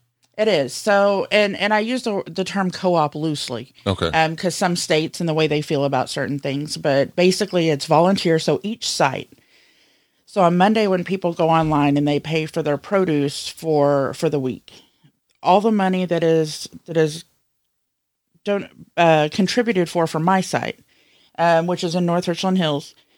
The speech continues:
Speaker 1: um, all that money goes to my site. So let's say we have fifty people participate. They all pay their nineteen dollars and fifty cents. All that money is taken and ordered the produce for the week. And then it comes in on a truck.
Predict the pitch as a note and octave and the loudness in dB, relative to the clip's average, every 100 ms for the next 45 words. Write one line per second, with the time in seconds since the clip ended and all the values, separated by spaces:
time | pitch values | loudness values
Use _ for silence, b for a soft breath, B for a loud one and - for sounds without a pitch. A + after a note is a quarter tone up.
0 | _ - E3 D#3+ D#3 D3 D3 - _ E3 | _ 0 2 2 0 -2 -8 -14 _ 0
1 | G3 G#3 F#3 F3+ F3 E3+ D#3 E3+ D3+ D3 | 2 2 0 -2 0 -2 -2 -4 -2 -2
2 | C#3+ - C#3+ C3 - - D#3+ D#3 F3 F3 | -4 -4 -4 -4 -8 -4 -2 0 0 0
3 | - G3 F3+ E3+ D#3+ D#3 - G#3+ A3 A#3 | 0 0 0 0 -2 -4 -2 -4 -2 -2
4 | A3 F#3+ F3+ F3 D#3 D#3+ D#3+ D3 D#3+ D#3 | -2 -2 -2 -2 -2 -4 -4 -2 -4 -2
5 | D3+ - D3+ F#3+ G3 F#3 E3+ E3 D3 F#3 | -4 2 2 2 2 2 2 0 -2 -2
6 | F3 D#3+ D#3+ D#3+ D3+ D#3+ D3+ D#3 - C3 | 0 2 0 0 -4 -4 -8 -8 -6 -6
7 | - - b b b b b - E3+ G#3 | -6 -12 b b b b b 2 4 6
8 | F#3+ F#3 F3+ F3+ E3+ - E3+ D#3+ E3 D#3+ | 4 4 2 2 -2 -2 -2 -2 0 0
9 | C3 D3 - F3 F3+ E3+ D#3+ - E3+ D#3+ | 0 0 2 2 4 2 0 0 0 0
10 | D#3 - D#3 D3 C#3+ C3+ - - D3+ D#3 | -2 -2 -2 0 0 -2 -4 -4 0 0
11 | C#3+ C#3 E3+ E3 F3+ F3 G3+ A#3 E3+ D#3+ | -2 -2 -2 0 0 0 0 0 0 0
12 | - | -2